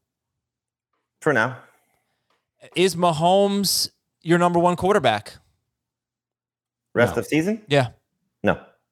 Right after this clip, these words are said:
Speaker 2: Who's ahead of him? Allen?
Speaker 3: Allen
Speaker 1: Allen
Speaker 3: is,
Speaker 1: for sure.
Speaker 3: Brady is.
Speaker 1: Stafford, Brady.
Speaker 3: Yep.
Speaker 1: Um,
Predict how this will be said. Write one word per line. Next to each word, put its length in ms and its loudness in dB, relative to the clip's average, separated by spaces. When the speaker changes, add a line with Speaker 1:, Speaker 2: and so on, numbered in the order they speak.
Speaker 2:
Who's 160 0
ahead 180 4
of 80 2
him? 180 -4
Allen? 360 0
Speaker 3:
Allen 340 0
Speaker 1:
Allen 140 2
Speaker 3:
is, 80 -2
Speaker 1:
for 100 -4
sure. 300 0
Speaker 3:
Brady 240 0
is. 320 -6
Speaker 1:
Stafford, 520 0
Brady. 540 -2
Speaker 3:
Yep. 260 -12
Speaker 1:
Um, 540 2